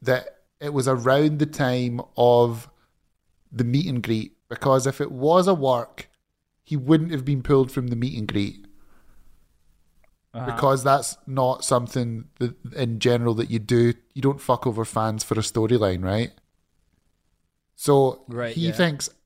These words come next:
Speaker 1: some point at that weekend, it became a work, but initially it wasn't. And the whole thing about the flight being booked out, that was also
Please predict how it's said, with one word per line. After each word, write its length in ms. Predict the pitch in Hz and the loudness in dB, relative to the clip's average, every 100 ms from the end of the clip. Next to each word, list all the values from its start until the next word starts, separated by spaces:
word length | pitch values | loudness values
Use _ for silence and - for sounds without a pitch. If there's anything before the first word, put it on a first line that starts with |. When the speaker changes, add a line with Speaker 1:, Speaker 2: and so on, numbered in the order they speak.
| _ | _
Speaker 1:
some 340 | - - 165 180 | -8 0 0 2
point 260 | 196 175 143 | 0 0 -2
at 160 | 135 | -4
that 160 | 123 - | -4 -6
weekend, 600 | 131 - 113 110 110 - - _ _ _ - | -6 -2 -2 -2 -6 -12 -20 _ _ _ -10
it 160 | 123 107 | -6 -4
became 640 | 117 - 120 113 113 117 _ _ _ _ _ | -4 0 0 -2 -6 -10 _ _ _ _ _
a 60 | 117 | -4
work, 400 | 110 107 - - _ - | 0 0 -2 -12 _ -6
but 180 | 123 120 | -4 -2
initially 800 | 110 127 - 147 117 104 113 - _ - | -2 -2 2 2 2 0 -4 -10 _ -10
it 80 | 107 | -2
wasn't. 520 | 104 104 101 - - _ _ _ | 2 2 2 -6 -14 _ _ _
And 120 | 123 | -2
the 40 | 139 | 2
whole 140 | 165 | 2
thing 180 | 180 165 | 2 2
about 240 | 151 143 | 2 0
the 60 | 131 | -4
flight 400 | - 139 151 - | -6 0 0 0
being 220 | 165 156 | -4 -2
booked 300 | 156 156 - | 0 -2 2
out, 260 | 151 156 143 - _ - | 4 4 0 -8 _ -6
that 240 | 123 120 | -2 0
was 140 | 135 123 | -2 0
also 580 | 123 123 131 127 123 | 0 2 2 4 2